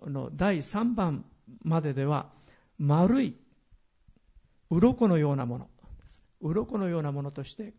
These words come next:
書かれています。丸いものとして書かれています。これは永遠を表しているんです。丸、和というのは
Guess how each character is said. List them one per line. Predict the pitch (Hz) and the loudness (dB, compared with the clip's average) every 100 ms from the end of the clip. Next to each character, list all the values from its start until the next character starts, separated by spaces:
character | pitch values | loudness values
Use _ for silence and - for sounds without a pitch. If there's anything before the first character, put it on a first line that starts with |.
| _ _ _ _ - | _ _ _ _ -16
書 | - | -6
か | 143 | -4
れ | 131 | -4
て | - | -8
い | 117 | -12
ま | - | -18
す。 | - _ - - _ _ _ _ _ _ _ _ _ _ _ _ _ _ _ _ _ _ | -20 _ -20 -20 _ _ _ _ _ _ _ _ _ _ _ _ _ _ _ _ _ _
丸 | 156 147 226 | -4 0 0
い | 208 | 0
も | 139 | -4
の | 120 | -8
と | 120 | -12
し | - | -18
て | - | -20
書 | 143 | -14
か | 127 | -14
れ | |
て | - 131 | -14 -20
い | |
ま | 143 _ | -20 _
す。 | - _ _ _ _ _ _ _ _ _ _ _ | -20 _ _ _ _ _ _ _ _ _ _ _
こ | - 196 | 0 2
れ | |
は | 190 127 - _ - - | 2 0 -8 _ -20 2
永 | 190 233 226 | 6 6 6
遠 | 214 202 | 2 0
を | 180 165 | -2 -2
表 | 160 156 151 | -2 0 -2
し | 147 | -4
て | 143 | -8
い | |
る | 127 | -8
ん | 113 | -12
で | - | -16
す。 | - 208 214 _ _ | -20 -20 -20 _ _
丸、 | 214 147 156 185 143 - _ _ _ _ _ _ _ _ _ | -10 -4 -2 -2 -4 -12 _ _ _ _ _ _ _ _ _
和 | - 156 190 | -4 -2 -2
と | - 147 | -6 -6
い | 131 | -4
う | |
の | 135 | -4
は | 139 - | -4 -6